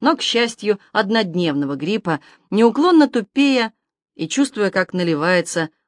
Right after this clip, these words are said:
жаром голова. В придачу к бутылке на столе опять возник осетр. В виде уже свежей икры в трехлитровой банке.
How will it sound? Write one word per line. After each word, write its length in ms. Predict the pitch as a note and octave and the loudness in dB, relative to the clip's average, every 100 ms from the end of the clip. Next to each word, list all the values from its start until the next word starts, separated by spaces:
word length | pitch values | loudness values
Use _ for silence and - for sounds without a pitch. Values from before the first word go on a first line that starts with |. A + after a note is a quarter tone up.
| - | -14
жаром 520 | D3 F#3+ E3+ D3+ C#3+ | -4 0 0 0 -4
голова. 500 | D3 D3 C#3 C3+ - _ _ _ _ _ _ _ _ _ _ _ _ _ _ _ _ | -6 -8 -10 -12 -14 _ _ _ _ _ _ _ _ _ _ _ _ _ _ _ _
В 80 | _ | _
придачу 440 | - A3 F3+ E3 C#3+ | -6 0 0 -2 -6
к 40 | |
бутылке 480 | C#3+ D#3 G#3+ A3+ F#3 | -8 -2 -2 0 -2
на 100 | D#3+ | -4
столе 320 | D#3 F3 F#3+ | -4 -2 0
опять 360 | F#3+ F3 C#3+ C#3+ | 0 -2 -4 -6
возник 340 | C#3+ D3 C3+ | -6 -6 -6
осетр. 460 | C#3+ - C#3 - _ _ _ _ _ _ _ _ | -10 -10 -12 -12 _ _ _ _ _ _ _ _
В 60 | D#3 | 0
виде 280 | A#3 A#3 | 4 4
уже 180 | A3+ G3+ | 2 0
свежей 460 | G3 G3 F3 D#3 D#3 | -2 -2 -2 0 -4
икры 340 | - G#3 A3+ - _ | -2 0 0 -4 _
в 60 | - | -4
трехлитровой 560 | A#3+ G3 E3 G3+ G3 | -4 -4 -4 -2 0
банке. 560 | F#3 F3 D3+ C#3 - | 0 0 0 -2 -8